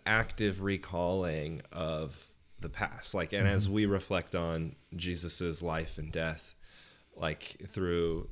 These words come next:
Speaker 1: the bread and the cup, like, we're remembering our own, you know, past and the own,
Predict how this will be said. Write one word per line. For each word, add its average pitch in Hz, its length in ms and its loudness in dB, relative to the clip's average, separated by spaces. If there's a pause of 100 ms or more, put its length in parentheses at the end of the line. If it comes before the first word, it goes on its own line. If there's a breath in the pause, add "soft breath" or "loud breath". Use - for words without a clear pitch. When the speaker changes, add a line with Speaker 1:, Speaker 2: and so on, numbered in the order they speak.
Speaker 1:
the 85 80 -4
bread 87 300 2
and 80 120 -2
the 78 40 -4
cup, 92 500 0
like, 80 280 -4 (380 soft breath)
we're 127 280 10
remembering 120 880 8
our 98 260 2
own, 120 560 4 (140)
you 117 120 6
know, 90 320 2 (360)
past 131 680 6
and 117 180 4
the 107 120 2
own, 117 420 4